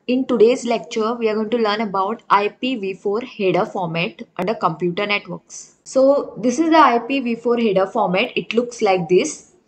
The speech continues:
Just to show you, it is drawn like this, but in actual the flow goes from left to right and then like this it comes and goes to bottom. First field is four bit version bit. So we'll see one by one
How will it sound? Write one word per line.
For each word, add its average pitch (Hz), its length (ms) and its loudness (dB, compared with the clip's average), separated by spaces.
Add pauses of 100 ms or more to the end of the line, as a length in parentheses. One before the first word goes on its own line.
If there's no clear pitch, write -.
(160)
Just 247 300 4
to 311 120 8
show 240 240 4
you, 269 160 2
it 277 140 0
is 277 240 0 (360)
drawn 208 320 4
like 196 240 2
this, 220 240 0
but 214 320 -2
in 262 240 -4
actual 202 680 0 (160)
the 233 180 0
flow 247 320 8
goes 254 320 6
from 254 460 0 (240)
left 220 380 4
to 277 100 2
right 208 500 2 (400)
and 214 220 -2
then 226 320 2 (300)
like 202 240 0
this 262 180 0
it 240 160 -8
comes 233 420 4
and 214 300 0
goes 220 260 4
to 311 140 2
bottom. 160 340 0 (160)
First - 460 2
field 262 240 -2
is 302 120 0
four 233 280 4
bit 269 320 -2 (500)
version 185 440 0
bit. 165 260 -6
So 247 180 0
we'll 262 160 2
see 302 220 4
one 247 260 4
by 285 220 6
one 233 300 2